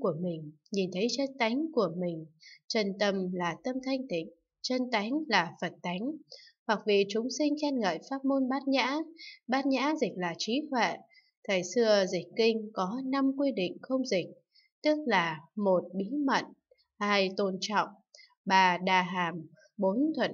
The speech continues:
cổ, năm thử phương vô. Bát Nhã có ba, một văn tự Bát Nhã, dùng văn tự để nói rõ đạo lý thật tướng Bát Nhã và quán chiếu Bát Nhã. Hai,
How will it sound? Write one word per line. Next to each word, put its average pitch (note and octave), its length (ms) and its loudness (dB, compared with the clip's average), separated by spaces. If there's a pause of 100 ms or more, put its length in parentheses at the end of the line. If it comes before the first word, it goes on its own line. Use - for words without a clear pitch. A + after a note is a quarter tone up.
cổ, F#3 360 2 (380)
năm A#3+ 200 2 (220)
thử F3+ 200 0 (120)
phương G#3 220 -2
vô. G3+ 380 2 (380)
Bát A3 220 -2
Nhã A#3 440 -2
có G#3 160 -2
ba, A#3 360 0 (220)
một F#3+ 220 4 (180)
văn G3 120 -2 (100)
tự E3+ 220 -2
Bát A3 160 -6
Nhã, A#3 380 0 (480)
dùng G3+ 380 2
văn C#4+ 220 -4
tự F#3 320 2
để E3 140 0
nói E3+ 280 -4
rõ C4 300 -2
đạo F#3 200 -2
lý G#3 260 0
thật A3 180 -4
tướng F#3+ 240 0
Bát C#4 220 -2
Nhã A#3+ 240 0 (180)
và E3+ 240 -2
quán F#3 260 -6
chiếu A3 420 -2
Bát B3 220 -2
Nhã. A#3+ 260 -2 (680)
Hai, C4 320 0